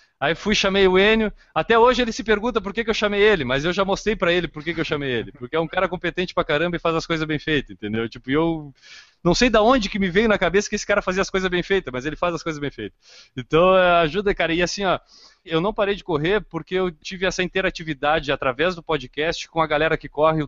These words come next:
muito tempo. E aí, meu, assim, ó, sinceramente, dá até vergonha de parar de correr, Fly. Sabe? Tipo, eu, eu tenho, hoje eu tenho vergonha de não correr, sabe? Tipo, de, porque, meu, é, é tanta gente que, assim, nesses quatro anos, principalmente,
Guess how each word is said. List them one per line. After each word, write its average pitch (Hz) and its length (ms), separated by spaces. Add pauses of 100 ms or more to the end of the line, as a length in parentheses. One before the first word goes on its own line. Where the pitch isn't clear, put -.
muito 165 300
tempo. 113 300 (240)
E 170 80
aí, 233 180
meu, 151 220
assim, 190 320
ó, 151 120
sinceramente, 165 680
dá 143 100
até 190 180
vergonha 170 440
de 127 80
parar 135 180
de 127 100
correr, 104 380
Fly. 78 220 (360)
Sabe? 160 440
Tipo, 151 220
eu, 151 120
eu 170 140
tenho, 220 180
hoje 254 220
eu 262 60
tenho 262 180
vergonha 254 500
de 226 140
não 233 100
correr, 156 420 (140)
sabe? 127 300
Tipo, 143 240
de, 151 640
porque, 190 760
meu, 220 600
é, 226 520 (280)
é 180 80 (100)
tanta 277 300
gente 233 360
que, 214 360 (240)
assim, 202 400
nesses 185 320
quatro 196 440
anos, 202 300
principalmente, 170 960